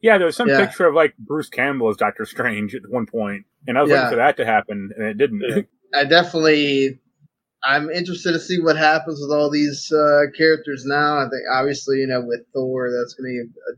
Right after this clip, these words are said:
Speaker 2: different movie, but we'll see, I guess. I, I think overall, it definitely deserves the, the money that it is earning.
Speaker 1: I also
Speaker 2: Season
Speaker 1: like Haley
Speaker 2: one.
Speaker 1: Atwell a lot.
Speaker 2: Yeah,
Speaker 3: Yeah.
Speaker 2: you are.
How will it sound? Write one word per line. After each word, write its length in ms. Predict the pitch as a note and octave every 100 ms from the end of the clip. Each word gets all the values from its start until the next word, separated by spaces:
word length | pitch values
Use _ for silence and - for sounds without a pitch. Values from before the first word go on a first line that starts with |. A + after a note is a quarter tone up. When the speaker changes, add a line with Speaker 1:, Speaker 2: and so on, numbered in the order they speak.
| -
Speaker 2:
different 300 | B2+ A#2+ A#2
movie, 400 | C3+ B2 A2+ A#2+
but 280 | A2+ A2+ - _ _ _ _ _ _
we'll 180 | C#3 F3+
see, 240 | F3+ C#4
I 80 | F#3+
guess. 300 | C3+ E3 F3
I, 60 | D#3 D#3 -
I 80 | C#3+
think 160 | E3
overall, 760 | F3+ F3+ F3+ G3+ A3 G3 F3 - _ _ _ _ _ -
it 220 | D3+ C3+
definitely 400 | D#3+ E3+ E3 E3
deserves 500 | D#3 C#3 D#3+ E3 D3
the, 360 | D#3 C#3+ C#3+ C3
the 80 | C#3
money 300 | C3+ D3 D3+
that 180 | C#3+ C#3
it 140 | C#3
is 160 | C3+ C3
earning. 480 | D3 C#3 A#2 A2+ A2 _
Speaker 1:
I 80 | D3
also 140 | D#3+
Speaker 2:
Season 120 | B2+ D3
Speaker 1:
like 80 | A2+
Haley 300 | C#3+ C#3 B2
Speaker 2:
one. 80 | A#2+
Speaker 1:
Atwell 240 | A#2+ A2+
a 20 |
lot. 300 | A2 G#2+ A2+ - _ _
Speaker 2:
Yeah, 300 | C#3+ C#3 A2
Speaker 3:
Yeah. 100 | D#3
Speaker 2:
you 300 | C3+ D3 C#3+
are. 380 | C3+ B2 A#2+ -